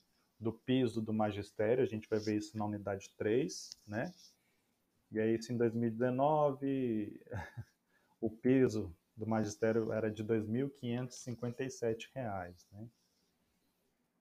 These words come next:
Enfim. É, mas aí, esse, é, esse valor, ele é referente a, às horas, né? E isso aqui não é pra professor com quarenta horas, né?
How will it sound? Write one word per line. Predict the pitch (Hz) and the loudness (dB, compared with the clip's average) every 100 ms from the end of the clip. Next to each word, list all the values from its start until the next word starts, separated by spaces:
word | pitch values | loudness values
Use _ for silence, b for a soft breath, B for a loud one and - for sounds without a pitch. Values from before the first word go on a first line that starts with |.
| _ | _
Enfim. | 101 101 - 101 92 92 _ _ _ _ _ _ _ _ _ _ _ _ _ _ _ - | -14 -14 -14 -14 -12 -14 _ _ _ _ _ _ _ _ _ _ _ _ _ _ _ -12
É, | 98 98 98 95 92 90 90 - | -8 -6 -4 -4 -6 -6 -8 -6
mas | 117 117 120 | 0 2 4
aí, | 131 | 4
esse, | 135 127 117 - 123 | 4 0 -2 -4 0
é, | 113 110 | 0 0
esse | 117 - | -6 -2
valor, | 120 120 120 | 2 6 6
ele | 123 127 | 4 2
é | |
referente | 123 127 139 123 120 120 - | 2 0 0 2 0 -4 -4
a, | 127 123 120 - - _ - | -2 0 0 -4 -8 _ -8
às | 113 101 | -6 2
horas, | 117 123 110 95 - - - _ _ _ - | 4 4 2 -2 -10 -16 -20 _ _ _ -10
né? | 104 107 101 110 | -4 -2 -2 -4
E | - - - | -6 -12 -14
isso | - 110 | -10 -8
aqui | - | -4
não | 117 123 | -2 0
é | 113 | -2
pra | 110 110 107 101 92 - _ _ b b - | 0 0 0 0 -4 -10 _ _ b b -10
professor | 104 - 98 104 92 | -8 -6 -6 -6 -10
com | 101 | -6
quarenta | 107 104 98 107 | -4 -2 -4 -4
horas, | 98 - 95 - - | -4 -6 -12 -20 -20
né? | 113 107 | -16 -14